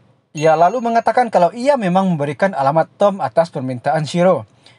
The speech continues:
Yakuza hanya ingin memberikan sedikit pelajaran karena Tom telah berani menembak Rock tepat di wajahnya.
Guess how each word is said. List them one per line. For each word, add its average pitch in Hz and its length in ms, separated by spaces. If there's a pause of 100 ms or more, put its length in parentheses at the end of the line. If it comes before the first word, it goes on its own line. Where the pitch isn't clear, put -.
(180)
Yakuza 214 560
hanya 214 160
ingin 247 240
memberikan 185 480
sedikit 214 340
pelajaran 180 540
karena 156 400
Tom 226 320
telah 175 240
berani 196 320
menembak 214 480
Rock 151 240
tepat 185 400
di 135 80
wajahnya. 135 640